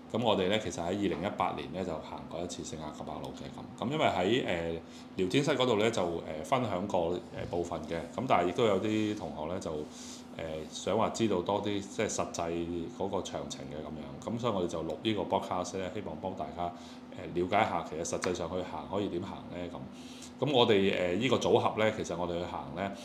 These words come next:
就屬於都係旅遊級嘅。即係如果我哋有唔同嘅，唔同嘅同學去過呢，有唔同級別啦噉樣，我哋就屬於旅遊級啦噉。噉，呃，陳愛婷你可以講下呢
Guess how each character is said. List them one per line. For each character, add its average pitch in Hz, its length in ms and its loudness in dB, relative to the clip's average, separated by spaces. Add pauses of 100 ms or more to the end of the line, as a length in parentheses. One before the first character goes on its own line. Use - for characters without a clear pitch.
(280)
就 95 160 0
屬 92 260 0
於 113 340 6
都 113 160 6
係 92 140 2
旅 87 180 4
遊 82 140 2
級 - 160 -6
嘅。 - 180 -2 (180)
即 107 140 0
係 98 60 2
如 98 60 2
果 104 120 0
我 92 40 2
哋 90 40 2
有 87 80 0
唔 87 160 -6
同 82 140 -8
嘅， 78 100 -10 (360)
唔 87 120 -6
同 87 260 -4
嘅 92 380 0
同 87 160 -6
學 85 200 -2
去 92 80 0
過 90 180 0
呢， 101 140 -2 (380)
有 101 100 0
唔 98 80 2
同 90 120 0
級 113 80 2 (140)
別 87 60 6
啦 98 120 8
噉 85 80 2
樣， 80 260 -4
我 90 100 2
哋 90 140 2
就 87 60 0
屬 - 160 -4
於 113 100 2
旅 92 160 2
遊 80 160 0
級 - 80 -4 (140)
啦 87 100 0 (640)
噉。 117 60 0
噉， 120 40 4 (160)
呃， 92 380 2 (560)
陳 104 140 4
愛 107 60 8
婷 92 200 2
你 95 40 4
可 110 120 2
以 107 80 2
講 95 220 -2
下 98 80 -2
呢 90 180 0